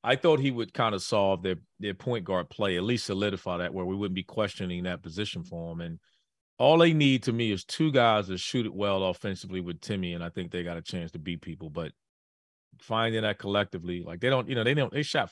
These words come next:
fourteen threes tonight. I, you would think with a guy like that playing in that league that they would be getting up twenty to twenty-five threes every game easily because the attention that he's gonna draw.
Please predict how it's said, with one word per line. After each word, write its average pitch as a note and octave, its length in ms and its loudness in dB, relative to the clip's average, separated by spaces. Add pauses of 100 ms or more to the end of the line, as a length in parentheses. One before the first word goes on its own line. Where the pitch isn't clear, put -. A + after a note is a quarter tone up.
fourteen C3+ 500 -4
threes A2+ 320 -2
tonight. E2 300 -10
I, G2 140 -8
you B2+ 180 -4
would D3+ 140 -4
think C3 200 0
with A2+ 120 0
a G#2 60 -2
guy G#2+ 240 2
like G2 260 -2
that G#2 260 -4 (760)
playing B2 240 4
in G#2 80 0
that G#2 160 2
league G2 420 0 (160)
that F#2 140 -8
they A2+ 120 4
would A2 140 0
be G#2 100 0
getting G#2 320 0
up G2 160 -4
twenty A2 280 -4
to F#2+ 60 -2
twenty-five G2 580 -4
threes F2+ 340 -6
every F2 160 -6
game F2 340 -4
easily F2 420 -4
because F#2 260 -6
the F#2 80 -2
attention F#2 380 -8
that F2+ 60 -4
he's F2+ 160 -4
gonna E2 180 -8
draw. F#2+ 340 -2